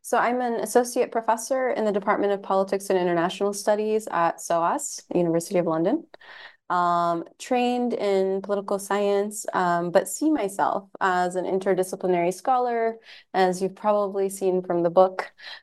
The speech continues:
Um, I straddle a number of fields, um, and probably the three that I sit at the intersection of would be, uh, critical political economy,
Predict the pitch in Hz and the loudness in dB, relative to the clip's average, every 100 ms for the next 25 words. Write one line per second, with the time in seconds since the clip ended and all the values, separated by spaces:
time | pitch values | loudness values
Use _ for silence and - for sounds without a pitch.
0 | - 185 185 180 180 170 185 185 214 190 | -4 0 2 0 -2 0 -2 0 0 2
1 | 196 196 180 170 175 185 180 180 160 156 | 2 0 0 0 2 4 4 0 -2 0
2 | 170 226 247 - - 175 170 170 170 - | 2 0 -2 -8 -2 2 2 2 2 0
3 | 185 240 277 285 262 220 208 202 - 190 | 0 2 2 2 0 0 -2 -4 -4 0
4 | 208 208 214 202 180 180 180 175 170 160 | 2 2 2 2 0 -2 -2 -2 -2 0
5 | 160 165 165 - 156 - 208 214 220 220 | 0 0 0 0 -2 -2 -2 0 0 0
6 | 196 180 - 180 170 165 165 165 - - | 0 0 -2 -2 2 2 0 -4 -20 -20
7 | _ _ - 175 170 165 226 220 220 220 | _ _ -4 0 2 0 0 -2 -2 -2
8 | 214 202 202 196 190 165 165 233 | -2 -2 0 -2 0 0 2 0